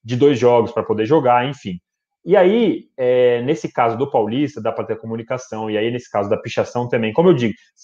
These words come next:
como eu disse, se fosse uma pichação isolada, tudo bem, ignora, o cara acabou de ser campeão de tudo, e vai, vai, você não vai precisar se pronunciar a cada pichação. Mas nesse caso, era um acúmulo,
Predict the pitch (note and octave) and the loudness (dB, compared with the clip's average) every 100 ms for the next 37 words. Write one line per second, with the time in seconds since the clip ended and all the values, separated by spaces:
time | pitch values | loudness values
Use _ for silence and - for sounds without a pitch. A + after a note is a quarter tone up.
0 | - D3 D#3+ B2+ B2+ A#2 - G3+ F#3+ E3+ | -2 0 2 0 -4 -6 -2 -2 -2 -4
1 | - G#3 F#3+ D3+ - F#3+ E3+ B2+ A#2+ F3 | -4 -4 -2 -2 0 0 2 4 6 6
2 | A#2+ - A#3 F#4 D3+ C#3 B2 A2 D#3 A2+ | 4 -2 0 0 2 0 -2 -4 -4 0
3 | C#3 A#2 F#2+ F#2+ C#3 D#3+ G#2 B2 - - | 0 0 -2 0 2 2 -2 -4 -4 -10
4 | C3+ - G#2+ A#2 F#2+ A2+ A#2+ G#2 F#2 A2 | -12 -10 -8 -8 -10 -8 -6 -6 -4 -4
5 | F#2+ G2+ F#2+ A2 A#2+ A2 A2+ - A2 A2+ | -2 -4 -6 -10 -8 -6 -6 -2 -2 -4
6 | _ _ _ - A2 A#2 A#2 A2 - A2 | _ _ _ -12 0 0 2 -2 0 2
7 | A2 A#2 A#2 - B2 D3 - G2+ F#2+ _ | 2 2 0 -2 -4 -4 -2 -6 -6 _
8 | _ _ B2+ C3 C3+ F3+ A#3 G#3 E3 D3 | _ _ -2 0 2 4 4 2 0 4
9 | D#3 C3+ B2 D3+ E3+ D3 - F3 G#3 D#3+ | 4 4 4 4 4 -2 0 2 4 2
10 | A2 | -4